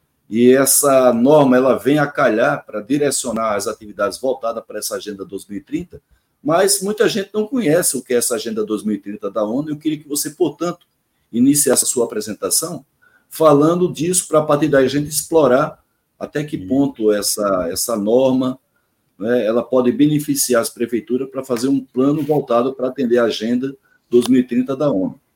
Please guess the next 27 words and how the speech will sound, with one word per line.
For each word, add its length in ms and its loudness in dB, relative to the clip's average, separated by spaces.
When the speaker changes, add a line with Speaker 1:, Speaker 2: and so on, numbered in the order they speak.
Speaker 2:
Pois 300 -6
é. 220 -6
Lá 260 -6
em 80 -12
dois 220 -6
mil 160 -4
e 60 -10
quinze, 360 -6
setembro 500 -8
de 40 -18
dois 180 -10
mil 160 -14
e 40 -18
quinze, 380 -8
numa 220 -12
das 200 -10
assembleias 580 -12
da 140 -8
onu, 340 -10
é, 120 -12
com 200 -12
cento 340 -10
e 40 -6
noventa 400 -6
e 80 -12
três 260 -16
países, 920 -8